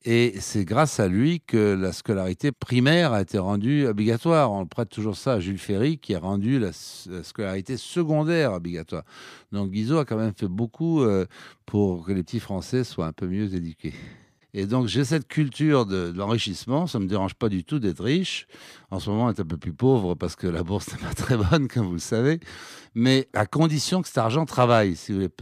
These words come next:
L'argent, c'est un fluide. C'est pas fait pour être stocké comme du sucre. C'est fait pour, justement, être mis dans la salade comme de l'huile. Et donc, euh,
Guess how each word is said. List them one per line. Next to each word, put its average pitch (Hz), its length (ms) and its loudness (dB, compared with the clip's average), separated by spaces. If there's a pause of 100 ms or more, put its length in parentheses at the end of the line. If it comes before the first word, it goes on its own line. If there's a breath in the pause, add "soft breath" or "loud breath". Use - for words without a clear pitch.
(120)
L'argent, 113 320 2
c'est 135 220 -2
un 101 80 2
fluide. 127 480 2
C'est 107 180 -2
pas 127 140 -2
fait 151 160 0
pour 110 160 2
être - 80 0
stocké 135 420 2
comme 110 220 0
du 104 100 0
sucre. 98 480 0
C'est 98 200 -4
fait 139 180 -2
pour, 120 340 0 (240 loud breath)
justement, 117 420 0
être 104 120 -2
mis 131 100 4
dans 107 100 2
la 92 140 2
salade 127 400 2
comme 104 180 0
de 101 100 4
l'huile. 107 380 4 (480 loud breath)
Et 95 140 -2
donc, 127 400 2
euh, 107 220 4